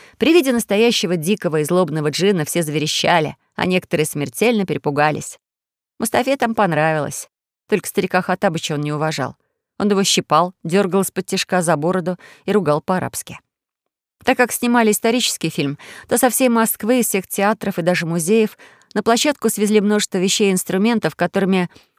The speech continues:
пользовались древние люди в середине двадцатого века. Когда Алиса пришла в первый зал, где подготавливали декорации,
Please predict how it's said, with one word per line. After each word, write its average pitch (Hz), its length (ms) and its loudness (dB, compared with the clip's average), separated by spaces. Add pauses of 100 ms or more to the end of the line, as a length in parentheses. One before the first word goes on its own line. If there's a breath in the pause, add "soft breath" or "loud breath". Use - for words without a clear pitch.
(120)
пользовались 208 480 2
древние 196 400 2
люди 196 240 2
в - 60 -6
середине 180 440 2
двадцатого 175 540 0
века. 131 320 -4 (640)
Когда 277 360 4
Алиса 269 300 2
пришла 220 380 0
в - 40 -20
первый 208 340 0
зал, 190 280 4
где 170 280 0
подготавливали 165 800 0
декорации, 185 680 -4